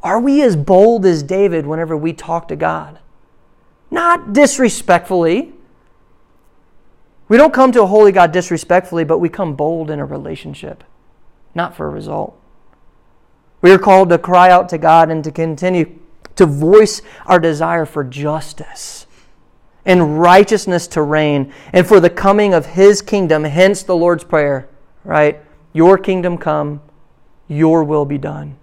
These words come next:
That's why we start there. We do this because God is not like the unjust judge. We do it specifically because it is the lesser to greater argument. We do it because he is the righteous, gracious, compassionate,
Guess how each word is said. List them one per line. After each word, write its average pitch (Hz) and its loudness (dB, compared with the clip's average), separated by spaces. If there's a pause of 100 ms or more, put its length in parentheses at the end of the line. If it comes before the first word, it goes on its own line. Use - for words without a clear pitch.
(140)
That's 160 -12
why 175 -8
we 160 -6
start - -12
there. 151 -18 (1400)
We 185 4
do 196 0
this 202 4
because 165 -2
God 151 -2
is 135 -6
not 139 -8
like 143 -12
the 147 -14
unjust 143 -14
judge. - -20 (440)
We 185 6
do 220 4
it 190 4
specifically 196 -2
because 165 0 (220)
it 185 4
is 170 4
the 165 4
lesser 151 0
to 139 -10
greater 139 -2
argument. 147 -4
We 175 2
do 208 6
it 202 4 (260)
because 208 4
he 208 0
is 165 0
the 160 0
righteous, 160 -2
gracious, 156 -4
compassionate, 151 -4